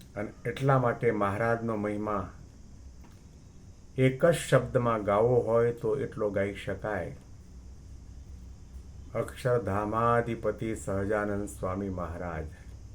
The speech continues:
અક્ષરધામના અધિપતિ એવા સહજાનંદ સ્વામી મહારાજ, અક્ષરથી પર પુરુષોત્તમ નારાયણ. આ મહારાજનો મહિમા છે.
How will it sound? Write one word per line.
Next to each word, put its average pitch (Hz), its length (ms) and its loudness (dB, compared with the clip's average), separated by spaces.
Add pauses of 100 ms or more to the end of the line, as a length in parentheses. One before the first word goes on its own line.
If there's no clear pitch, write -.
(1400)
અક્ષરધામના 135 920 6
અધિપતિ 127 680 4
એવા 110 340 2
સહજાનંદ 107 680 0
સ્વામી 98 320 -2
મહારાજ, 92 440 0 (120)
અક્ષરથી 135 680 2 (220)
પર 143 320 10 (1400)
પુરુષોત્તમ 110 640 0
નારાયણ. 85 360 -2 (2500)
આ 107 120 -2
મહારાજનો 107 640 0
મહિમા 110 400 -2
છે. 101 300 -10